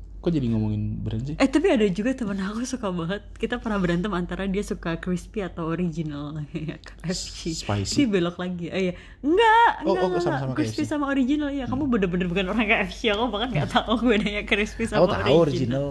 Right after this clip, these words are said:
Speaker 1: original yang nggak
Speaker 2: Iya,
Speaker 1: crispy kan.
Speaker 2: eh, oh, bodo
Speaker 1: Yang
Speaker 2: amat.
Speaker 1: lebih pedes kan.
Speaker 2: Dia original tuh yang nggak pedes, Bobo. Crispy yang skinnya crispy and there's just like some s-,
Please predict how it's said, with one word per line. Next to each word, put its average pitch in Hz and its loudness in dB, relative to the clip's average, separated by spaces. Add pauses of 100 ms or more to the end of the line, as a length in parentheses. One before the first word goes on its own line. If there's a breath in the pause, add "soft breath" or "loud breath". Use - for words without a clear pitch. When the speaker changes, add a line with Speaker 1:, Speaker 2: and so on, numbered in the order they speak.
Speaker 1:
original 123 -4
yang - -4
nggak - -2
Speaker 2:
Iya, 320 4
Speaker 1:
crispy 311 2
kan. 320 0 (160)
Speaker 2:
eh, - -4
oh, 294 0 (120)
bodo 254 6
Speaker 1:
Yang 214 2
Speaker 2:
amat. 143 4
Speaker 1:
lebih 135 0
pedes 139 -4
kan. 98 -6 (600)
Speaker 2:
Dia 240 2 (440)
original 233 4
tuh 330 -2
yang 254 -2
nggak - -8
pedes, 202 -2
Bobo. 151 -4
Crispy 165 -6
yang 170 -2 (180)
skinnya 175 -2
crispy 175 -4
and 165 -2 (100)
there's 160 -2
just 160 -6
like 160 -6
some 160 -8
s-, - -8